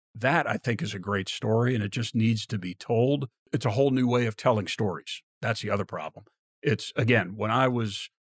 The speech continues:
the guy with hair looking at bald heads in that, in that audience, um,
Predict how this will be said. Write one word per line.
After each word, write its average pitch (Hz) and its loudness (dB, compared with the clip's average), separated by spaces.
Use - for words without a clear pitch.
the 120 -12
guy 107 2
with 127 4
hair 113 2
looking 117 0
at 101 -2
bald 127 2
heads 104 -4
in 117 4
that, 104 2
in 110 2
that 104 2
audience, 101 2
um, 110 2